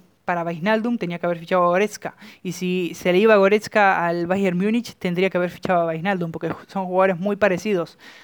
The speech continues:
A pesar de la edad, obviamente, tie-, creo que tiene seis años menos, eh, Goretzka. Eh, seis, no, seis no, creo que cinco años menos, creo que tiene veinticinco años Goretzka.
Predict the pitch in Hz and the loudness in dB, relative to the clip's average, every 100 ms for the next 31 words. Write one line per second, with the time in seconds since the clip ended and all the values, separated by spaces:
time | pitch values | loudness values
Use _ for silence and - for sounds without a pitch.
0 | - - 160 185 190 180 185 214 196 175 | -14 -10 -2 2 2 4 6 6 6 2
1 | 190 180 175 175 165 - 175 170 180 170 | -4 -4 -4 -4 -6 -4 -6 -6 -8 -8
2 | 165 - _ _ - 202 190 196 185 170 | -12 -20 _ _ -2 0 2 2 0 0
3 | 196 196 175 - - 165 165 180 202 208 | -2 -2 -4 -8 -12 -10 -4 0 0 0
4 | - 233 - - - _ - 185 175 214 | 0 -2 -4 -20 -20 _ -4 -2 0 0
5 | 202 196 175 214 202 180 170 180 175 - | 2 0 0 0 0 -4 -4 -6 -6 -10
6 | 185 165 - 165 170 170 185 180 175 170 | -10 -10 -10 -8 -8 -6 -6 -4 -6 -4
7 | 185 175 165 170 190 185 190 175 175 196 | -6 -6 -8 -8 -6 -4 -2 -2 -2 -2
8 | - 220 | -4 -6